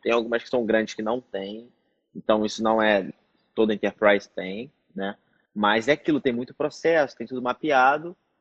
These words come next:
Você tem aquela chan-, mi-, minha visão, tem a chance de crescimento, tem a chance de fazer muita grana, de crescer e pipipi. Só que na startup é muito sobre o dinamismo, né? Tu pode dar uma,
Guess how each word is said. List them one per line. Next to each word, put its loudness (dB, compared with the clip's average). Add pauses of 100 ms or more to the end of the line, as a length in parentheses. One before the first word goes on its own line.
(280)
Você -4
tem -4
aquela -4
chan-, -14
mi-, -6
minha -4
visão, -6
tem -4
a -6
chance -14
de -20
crescimento, -8
tem -4
a -6
chance -14
de -18
fazer -4
muita -2
grana, -2
de -14
crescer 0
e -2
pipipi. -4 (220)
Só 2
que -2
na 4
startup -2 (280)
é -4
muito -6
sobre -2
o -4
dinamismo, -4
né? -8 (440)
Tu -4
pode 2
dar 6
uma, -2